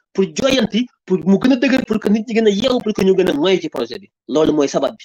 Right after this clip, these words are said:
mais defuñu ko pour saboter. Seulement nag réew mi dañoo aada woo, booy def autocritique,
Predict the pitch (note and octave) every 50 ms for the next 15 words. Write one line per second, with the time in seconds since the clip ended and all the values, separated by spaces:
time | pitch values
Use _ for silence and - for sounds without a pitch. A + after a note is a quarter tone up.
0 | - - A#2 A#2 - - - - B2+ A#2+ A#2+ B2+ A#2 C3 C3 - - A#3+ B3 -
1 | _ _ _ _ _ _ - - - C3 B2 C3+ C3+ - - - F3+ F3+ F3+ G#3
2 | A#3+ D#3+ C3+ C3+ D#3+ - G3 G3 F#3+ F#3 D#3 C3+ B2+ C3 G#3 - - _ _ _
3 | _ _ _ _ _ _ _ _ _ _ _ _ C3+ C#3+ E3 E3+ E3 F3 E3+ -
4 | - F#4 F#4 - F#4+ - B3+ G#3 - - -